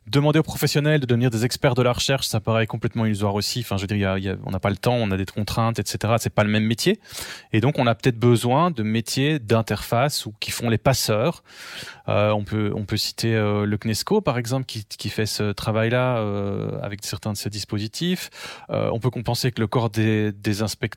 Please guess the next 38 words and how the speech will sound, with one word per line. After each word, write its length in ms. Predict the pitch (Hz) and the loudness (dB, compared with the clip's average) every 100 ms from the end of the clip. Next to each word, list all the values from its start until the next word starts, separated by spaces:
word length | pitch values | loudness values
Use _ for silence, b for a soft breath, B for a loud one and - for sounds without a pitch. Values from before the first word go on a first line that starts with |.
| - | -8
de 140 | 110 | -2
l'inspection 560 | 110 - - - 147 156 | -2 -2 -4 -4 -2 -2
nationale 520 | 143 - 147 160 160 | -2 -2 0 0 0
fait 220 | - 117 | -2 -2
en 80 | 110 | -2
partie 140 | 113 - - | -4 -6 -8
ce 180 | 120 113 | -6 -4
genre 180 | 104 104 | -2 -2
de 80 | 107 | -4
travail. 400 | - 131 165 180 B B B - | -2 0 2 0 B B B 0
Donc, 160 | 135 | 2
des 140 | 131 165 | 6 6
gens 180 | 180 180 | 6 2
qui 140 | - | -2
soient 320 | - 156 151 | -2 2 2
à 160 | - 151 | 4 2
la 80 | 156 | 4
fois 180 | 165 | 2
familiers 720 | 147 147 143 135 139 143 143 127 b b b _ - | 2 2 2 2 2 4 2 0 b b b _ -10
ou 60 | 135 | 0
familiarisés 760 | 135 127 131 131 127 123 139 | 2 4 4 4 2 2 2
avec 160 | 120 110 | 2 2
le 80 | 110 | 0
monde 160 | 107 | 2
de 60 | 117 | 2
la 80 | 135 | 0
recherche, 320 | - 175 - | -2 -4 -4
qui 100 | - | -2
connaissent 380 | 131 131 127 135 | 0 0 0 0
les 80 | |
règles, 220 | 123 147 175 | 0 0 -2
qui 120 | - | -6
sont 100 | 113 | -2
capables 340 | 120 135 127 | 0 0 0
d'avoir 260 | 117 113 113 | 0 0 0
une 60 | |
lecture 280 | 117 - 127 | 0 0 -4
critique 560 | - 170 - 190 - | -4 -6 -6 -8 -8